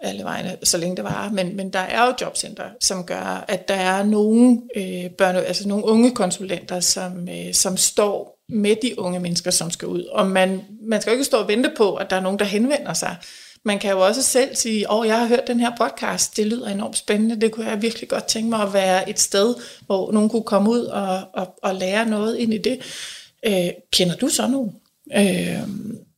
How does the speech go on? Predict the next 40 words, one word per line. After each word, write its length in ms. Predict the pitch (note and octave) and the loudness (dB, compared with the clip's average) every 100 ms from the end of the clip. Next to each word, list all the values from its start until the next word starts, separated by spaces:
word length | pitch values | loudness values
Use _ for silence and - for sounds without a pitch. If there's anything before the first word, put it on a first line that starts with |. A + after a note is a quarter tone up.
| _ - | _ -4
jeg 80 | |
har 80 | A3+ | 0
arbejdet 380 | G3+ E3+ E3+ - | 0 0 -4 -6
også 140 | G3+ | -6
sammen 200 | - G3+ | -4 -4
med 60 | G3 | -2
Styrket 360 | G3 G3+ G#3 A3 | -2 -2 -4 -2
Familiebehandling, 880 | A3+ C4 - G3+ G3 - G3+ G3+ | -2 -2 -2 -2 -2 -6 -4 -4
som, 460 | - F#3 F#3 F3+ F3+ | -2 -2 -2 -6 -4
som 220 | - G#3 | -4 -2
jo 120 | G3+ | 2
også 160 | C4 C#4 | 4 4
ved, 120 | A#3 | 0
vi 60 | A3+ | -2
kan 200 | A3+ G#3 | -6 -2
noget, 500 | G#3 G3 G#3 A#3 - | 0 2 4 4 4
og, 420 | G3 F#3 F3 E3 | 2 2 2 0
øh, 140 | E3+ F3 - - - - _ _ | -2 -4 -8 -16 -18 -20 _ _
det 100 | C4 | 0
er 60 | C4 | 4
jo 80 | A#3+ | 6
også 300 | B3 C4+ - | 6 4 2
der, 180 | A3 F3+ | 0 -2
hvor 300 | F#3+ F3 - | -2 -2 -2
at, 260 | F#3 - G3+ | -8 -8 -10
øh, 320 | F#3+ F#3 F#3+ | -8 -10 -6
man 180 | F#3+ F#3 | 0 2
lærer 180 | F3+ F3 | 2 2
nogen 180 | F3 F3+ | 0 -2
at 100 | F#3 | -4
kende. 280 | G3 G3 | -4 0
Så, 160 | G#3+ G#3+ | 0 0
så 140 | G#3+ A3 | 0 2
jeg 160 | G3+ G3+ | 2 2
tænker, 260 | A#3+ C4+ | 2 4
hvis 180 | B3+ G#3+ | 4 2
man 100 | G3+ | 0
sidder 260 | - D4 C4 | 0 2 2
som 160 | G#3+ | 2
leder 460 | G3 G3+ G#3+ A#3 | 2 2 4 4